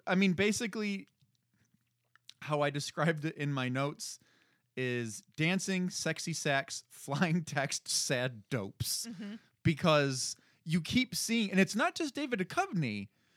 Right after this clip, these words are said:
Speaker 1: you keep seeing women, too, who are, like, staring pensively, you know, a-,
Speaker 2: Like
Speaker 1: at
Speaker 2: they're
Speaker 1: the
Speaker 2: thinking about
Speaker 1: corner.
Speaker 2: writing a letter.
Speaker 1: Yeah.
Speaker 2: Yeah.
Speaker 1: I've cheated.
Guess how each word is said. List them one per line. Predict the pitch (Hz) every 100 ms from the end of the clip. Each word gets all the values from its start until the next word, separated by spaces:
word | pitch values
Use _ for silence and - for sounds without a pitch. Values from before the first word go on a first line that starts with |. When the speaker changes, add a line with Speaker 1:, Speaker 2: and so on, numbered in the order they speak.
| _
Speaker 1:
you | 185 202
keep | - 294 175
seeing | - 277 320 233 170 147 143 _ _ _ _
women, | 156 165 311 269 175 143
too, | - 285 285 151 120 113 _ _
who | - 226 202
are, | 180
like, | 165 151 143 - _
staring | - - - 160 156 151 143 127
pensively, | - - 127 - 123 107 110 104 101 117 - _ _ _ _ -
you | 151
know, | 135 123 123
a-, | -
Speaker 2:
Like | - 240
Speaker 1:
at |
Speaker 2:
they're | -
Speaker 1:
the | -
Speaker 2:
thinking | 240 233 233
about | 226 214
Speaker 1:
corner. | 202
Speaker 2:
writing | 196 185
a | 175
letter. | 165 147 156 180 _
Speaker 1:
Yeah. | 196 180 92
Speaker 2:
Yeah. | 208 208 156 - _ _ _ _ _ _ _ _ _ _ _ _ _ _ _ _ _ _ -
Speaker 1:
I've | 123 151 143
cheated. | - - 110 95 98 110